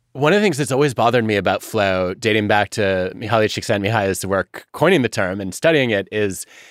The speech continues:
he describes it as, as where challenge meets skill, where you have an,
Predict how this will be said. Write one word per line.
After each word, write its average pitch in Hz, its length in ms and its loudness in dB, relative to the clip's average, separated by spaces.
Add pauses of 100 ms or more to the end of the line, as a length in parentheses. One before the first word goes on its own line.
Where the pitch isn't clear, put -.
(300)
he 143 280 2
describes 160 540 -2
it 180 100 2
as, 123 440 -2
as 110 180 -4
where 117 520 0 (120)
challenge 120 480 0
meets 104 240 -4
skill, - 280 -10 (680)
where 101 360 0
you 110 120 -2
have 107 460 0
an, 113 240 -2